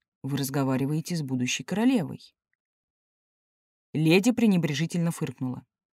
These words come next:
«Вы бы не лезли не в своё дело, Ворон.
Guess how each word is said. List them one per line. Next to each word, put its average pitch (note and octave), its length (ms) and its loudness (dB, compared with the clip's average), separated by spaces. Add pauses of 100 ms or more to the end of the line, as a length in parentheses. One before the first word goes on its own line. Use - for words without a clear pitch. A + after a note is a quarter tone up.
(960)
«Вы G#3+ 240 4
бы A#3 140 10
не A3+ 160 12
лезли A#3+ 400 6
не F#3 140 4
в - 40 0
своё F3+ 380 4
дело, F3+ 320 4
Ворон. C#3+ 500 0